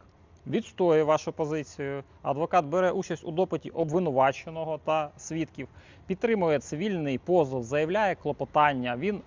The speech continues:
оскаржить вирок, якщо рішення суду вас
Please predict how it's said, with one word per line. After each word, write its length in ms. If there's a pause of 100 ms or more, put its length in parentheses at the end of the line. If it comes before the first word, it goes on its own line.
оскаржить 600
вирок, 380
якщо 280
рішення 360
суду 420 (240)
вас 340